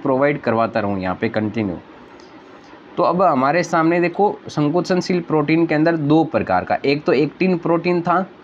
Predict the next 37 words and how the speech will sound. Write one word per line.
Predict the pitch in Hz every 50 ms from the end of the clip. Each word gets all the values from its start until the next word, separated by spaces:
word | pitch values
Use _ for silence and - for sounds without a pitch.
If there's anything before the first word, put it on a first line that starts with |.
| - - - - - - - -
उसकी | 143 147 - - 165
एक | 165 160 156 -
तो | 170 - - -
F | 160 175 185 185 - -
इकाई | - 151 170 165 180 175
और | - 151 143
एक | 147 160 156 139 120
जी | 120 127 135 147
इकाई | 143 - 143 143 143 139
थी। | - 151 147 139 - - - - - - - - - - - - - - - - - 123
ये | 135 151
तो | 151 - 165
हमें | 151 151 156 156
समझने, | 156 - 143 135 135 135 139 143 147 143 - - 85 107
समझ | 113 - 135 135 135
लिया | 139 139
diagram | 131 127 120 120 120 127 127 127 120
के | 123 127
through। | 123 - 139 143 - - - - - - - -
अब | 175 180
हमारे | 170 165 170 175 180
सामने | 175 - 180 175 180 185 165
दूसरा | 143 131 139 151 165 160 - 180 175
जो | 175 175 165
protein | 165 - 143 139 139 156 170 160
होता | 147 123 120 - 135
है | 143
जिसे | 139 135 123 -
हम | 151 151 147
यहाँ | 139 131
पे | 127 156 151
tropomyosin | - - - 147 156 160 156 180 170 165 147 143 147 147 147 - 165 160 156
के | 160 165 160
दो | 147 139 147 160 165
तंतु | 160 139 123 123 120 127
होते | 110 98 - - 87 85
हैं, | 80